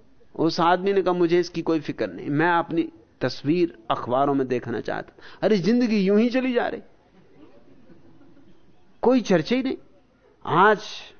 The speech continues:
हर जवान पे मेरा नाम है, गांव की चर्चा में हूं, जो देखो मेरी बात कर रहा है, जिंदगी सफल हो गई। अब फांसी लगे कोई फिक्र नहीं, उसकी भी चर्चा होगी। मर जाऊंगा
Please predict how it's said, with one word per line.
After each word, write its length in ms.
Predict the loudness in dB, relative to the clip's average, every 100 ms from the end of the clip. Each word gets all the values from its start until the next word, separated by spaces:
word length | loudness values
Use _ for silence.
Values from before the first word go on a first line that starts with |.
| -10
हर 220 | 0 0
जवान 420 | 2 4 6 6
पे 80 | 2
मेरा 260 | 2 4 6
नाम 320 | 6 6 4
है, 80 | -2 -12 -20 _ _ _ _ _ _ -4
गांव 380 | 4 6 6 4
की 120 | 0
चर्चा 380 | 2 2 4 2
में 120 | 4
हूं, 240 | 2 0 -6 -14 _ _ _ _ _ _ -20 -20 -12 -4
जो 180 | 2 4
देखो 300 | 6 4 4
मेरी 220 | 2 2
बात 260 | 4 2 2
कर 160 | 0
रहा 180 | 0 -4
है, 120 | -6 -16 _ _
जिंदगी 400 | -2 0 0 -2
सफल 340 | -4 -4 0 2
हो 120 | 2
गई। 140 | -2 -12 _ _ _ _ _ _ _ -20 -20 -20 _ -20 -8
अब 80 | -6
फांसी 420 | -2 2 2 2
लगे 260 | 2 4 2 -2 -10 -20 _ 0
कोई 180 | 0 0
फिक्र 260 | -4 -6
नहीं, 220 | -8 -10 -16 _ _ _ -6
उसकी 280 | -6 -4 -4
भी 100 | -2
चर्चा 340 | -2 -2 -2
होगी। 400 | -2 -4 -8 -18 _ _ _ _ _ _ -20 -20 -10 -2
मर 260 | 4 4
जाऊंगा 520 | 6 6 6 2 -2